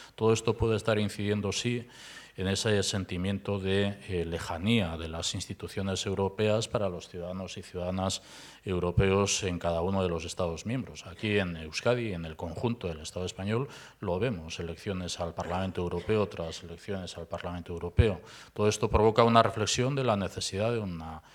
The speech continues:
eh, de un, eh, planteamiento nuevo.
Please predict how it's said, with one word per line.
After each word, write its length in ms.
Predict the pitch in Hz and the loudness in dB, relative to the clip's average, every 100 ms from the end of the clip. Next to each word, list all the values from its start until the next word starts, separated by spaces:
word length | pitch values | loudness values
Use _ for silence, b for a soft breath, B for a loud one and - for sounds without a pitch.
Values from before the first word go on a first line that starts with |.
| B B _ | B B _
eh, 360 | 87 85 78 78 - _ _ | -8 -6 -8 -14 -20 _ _
de 220 | 95 98 | -6 2
un, 340 | 107 120 85 - _ _ - | 6 6 2 -8 _ _ -10
eh, 300 | 90 80 78 | -10 -8 -8
planteamiento 680 | 95 92 95 90 98 - 90 | -4 0 2 2 0 0 4
nuevo. 400 | 101 98 76 | 6 6 4